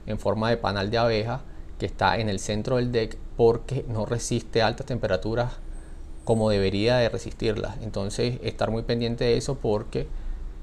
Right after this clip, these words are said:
como ya les dije, eh, ya me pasó, ya se, a mí se me derritió la pieza. Gracias a Dios,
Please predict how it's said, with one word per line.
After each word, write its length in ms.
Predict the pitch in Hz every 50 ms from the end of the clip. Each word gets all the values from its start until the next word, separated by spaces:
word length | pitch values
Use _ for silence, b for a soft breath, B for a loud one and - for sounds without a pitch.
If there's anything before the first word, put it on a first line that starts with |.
| - -
como 320 | - - 101 98 98 95 95
ya 140 | 92 90
les 140 | 92 107 110
dije, 420 | 120 113 117 113 131 135 135 - - - - - - - - - -
eh, 380 | - 107 101 98 95 95 95 98
ya 160 | 104 98 95
me 140 | 95 98 98
pasó, 340 | - 107 - - - 98 104
ya 140 | - - -
se, 320 | - 95 92 98 - - - -
a 160 | 95 92 87
mí 100 | 92 -
se 140 | - - 101
me 80 | 101
derritió 340 | 104 101 95 90 - - 95
la 160 | 98 107 -
pieza. 300 | - 110 113 113 127 131 B B B B B B B -
Gracias 360 | - 110 110 113 131 143 127
a 40 | 113
Dios, 380 | 104 104 104 113 123 135 -